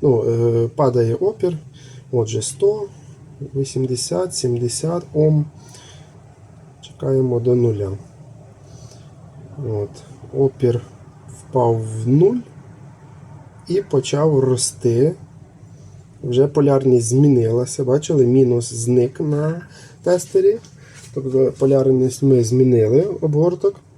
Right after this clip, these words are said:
І тепер опір росте. Ось так перевіряється на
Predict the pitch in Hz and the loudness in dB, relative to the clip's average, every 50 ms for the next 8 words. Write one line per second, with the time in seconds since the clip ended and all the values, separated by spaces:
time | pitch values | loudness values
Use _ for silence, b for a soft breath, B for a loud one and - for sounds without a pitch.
0 | - _ - - - - - 220 - - 139 - 160 170 165 156 156 156 151 147 | -20 _ -20 -20 -20 -12 -10 -6 -4 -2 -2 0 2 2 2 2 2 2 0 0
1 | - 135 120 113 113 127 143 151 - - - - 107 104 101 101 - - - - | 2 2 2 2 2 0 -2 -2 -4 -10 -10 -8 -8 -8 -8 -10 -16 -20 -20 -20
2 | - - - - - - - - - - - - - - - - - - - - | -20 -20 -20 -20 -20 -20 -20 -20 -20 -20 -20 -20 -20 -20 -20 -20 -20 -20 -20 -20
3 | - - _ _ _ _ _ - _ _ _ _ _ - - _ _ _ _ _ | -20 -20 _ _ _ _ _ -20 _ _ _ _ _ -20 -20 _ _ _ _ _
4 | _ _ _ _ _ _ B B B B B B B B B B B B 254 233 | _ _ _ _ _ _ B B B B B B B B B B B B -2 -2
5 | - - - - 175 180 175 - - - 143 147 139 143 139 151 147 139 135 131 | -2 -2 -4 -2 -2 -2 -2 -4 -2 0 2 4 4 4 4 4 4 4 2 2
6 | 131 - - 131 117 B B B B B 139 135 131 131 127 | 2 -2 -4 -4 -4 B B B B B -4 -2 -2 -2 -4